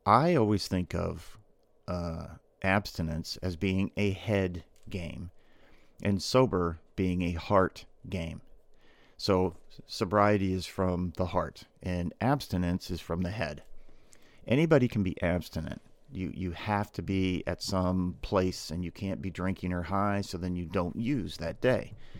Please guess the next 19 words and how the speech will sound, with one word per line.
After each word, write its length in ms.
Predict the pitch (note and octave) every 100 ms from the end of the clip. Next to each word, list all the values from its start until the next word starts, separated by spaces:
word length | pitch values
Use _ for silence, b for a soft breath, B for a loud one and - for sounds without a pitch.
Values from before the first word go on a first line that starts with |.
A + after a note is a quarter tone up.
| B B B
So 120 | -
you 220 | B2+ C3
are, 120 | C3 A#2
in 80 |
essence, 420 | A#2+ C#3+ F2 F#2 -
then 340 | F#2 F2+ A2 -
abstinent. 520 | C#3+ E3+ - - - - _ _ _ b b b b b
But 100 | -
that 120 | D#3
doesn't 260 | E3 D3 -
mean 600 | A2+ C3 A2+ F#2+ G2 G2 b b b b b _ -
that 160 | -
you're 80 | -
sober. 400 | - D#3 - D3 _ b b b b b b b b b b b b _
So 160 | - C#3
they're 120 | B2+
not 200 | C#3+ -
interchangeable. 800 | C3+ B2+ - E3 C#3 - - - - - - - - - - - _ - E2+ F2
Being 540 | E2+ G#2 A2 G#2 G2